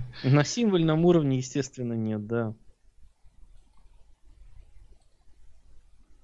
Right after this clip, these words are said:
Я еще много чего могу г-, ну,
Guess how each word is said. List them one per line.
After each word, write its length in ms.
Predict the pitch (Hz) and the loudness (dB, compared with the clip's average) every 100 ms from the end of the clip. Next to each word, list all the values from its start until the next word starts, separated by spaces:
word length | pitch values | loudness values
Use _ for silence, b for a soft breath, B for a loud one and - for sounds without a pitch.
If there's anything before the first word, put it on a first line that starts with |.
| - - - - - - - - - - - 180 | -20 -20 -20 -20 -20 -20 -20 -20 -20 -20 -12 -4
Я 160 | 170 | -2
еще 220 | 139 - | -2 -2
много 320 | 135 131 117 110 | 0 0 -2 -4
чего 200 | - 120 | -4 -4
могу 200 | 127 139 | -4 -6
г-, 140 | 185 | 0
ну, 400 | 240 160 - - | 2 2 0 -8